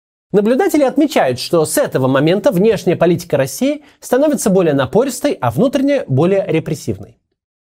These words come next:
Из всего путинского окружения Патрушев наиболее громкий. Ему чаще предоставляется возможность публично разъяснить политику Путина.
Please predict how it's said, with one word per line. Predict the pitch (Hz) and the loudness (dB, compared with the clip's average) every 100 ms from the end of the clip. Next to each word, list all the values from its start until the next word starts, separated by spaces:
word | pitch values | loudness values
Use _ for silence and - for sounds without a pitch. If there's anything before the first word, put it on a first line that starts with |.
| _ _ _ _ _ - | _ _ _ _ _ -2
Из | 208 | -2
всего | - 285 359 | 0 0 2
путинского | 359 269 269 - 208 | 2 2 0 0 0
окружения | 180 196 160 170 190 202 | 0 0 2 2 2 0
Патрушев | 196 165 180 - 196 | 0 0 -4 -6 -2
наиболее | 180 160 247 233 | 0 2 2 2
громкий. | 143 185 180 - - _ _ _ _ _ _ | 2 2 0 -2 -10 _ _ _ _ _ _
Ему | 147 220 370 | 0 2 2
чаще | 381 - 294 302 311 | 0 0 0 0 -4
предоставляется | 208 190 185 - 185 254 - 180 | -2 0 0 0 2 2 0 0
возможность | 175 160 254 269 262 - | 0 2 0 0 -2 -2
публично | 240 190 269 - 214 | 0 2 2 2 0
разъяснить | 185 160 175 208 285 - | 2 0 0 0 0 0
политику | 202 240 254 254 | 0 0 0 0
Путина. | 214 190 - 104 | 2 0 0 -8